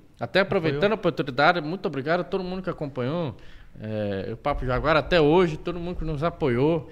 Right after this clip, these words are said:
Speaker 1: Não foram poucos, muita gente
Speaker 2: Ajudou, apoiou,
Speaker 1: é, mano,
Speaker 2: acompanhou.
Speaker 1: tipo assim, incentivou, tocamos pau e hoje tamo aí.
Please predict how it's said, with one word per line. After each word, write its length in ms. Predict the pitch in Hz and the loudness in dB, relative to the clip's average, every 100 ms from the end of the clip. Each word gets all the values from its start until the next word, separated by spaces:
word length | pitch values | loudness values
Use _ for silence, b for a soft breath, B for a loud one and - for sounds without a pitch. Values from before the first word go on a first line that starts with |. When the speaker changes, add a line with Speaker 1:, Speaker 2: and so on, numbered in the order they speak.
| B B | B B
Speaker 1:
Não 100 | 135 139 | -12 -8
foram 240 | 165 170 | -4 -4
poucos, 540 | 131 - 147 175 - 107 | -6 -2 0 0 -6 -12
muita 340 | 110 160 147 | -10 -8 -8
gente 360 | 120 165 143 117 | -8 -6 -4 -2
Speaker 2:
Ajudou, 480 | 127 120 120 117 135 | -4 -4 -2 2 2
apoiou, 200 | 120 117 | 2 0
Speaker 1:
é, 320 | 120 165 175 | 0 2 2
mano, 140 | 117 101 | 0 -4
Speaker 2:
acompanhou. 320 | 123 120 147 | -4 0 0
Speaker 1:
tipo 80 | 147 | 0
assim, 600 | 165 160 131 107 101 98 - | -2 -2 -4 -6 -8 -12 -10
incentivou, 840 | 120 127 185 165 143 107 147 190 | -10 -4 -4 -2 -6 0 2 2
tocamos 460 | 185 123 - 170 147 - | 2 -4 -4 -6 -6 -2
pau 320 | 139 175 151 | 0 2 0
e 80 | 156 | 0
hoje 160 | 202 | 0
tamo 200 | 202 370 | -2 -8
aí. 220 | 339 180 | -6 -6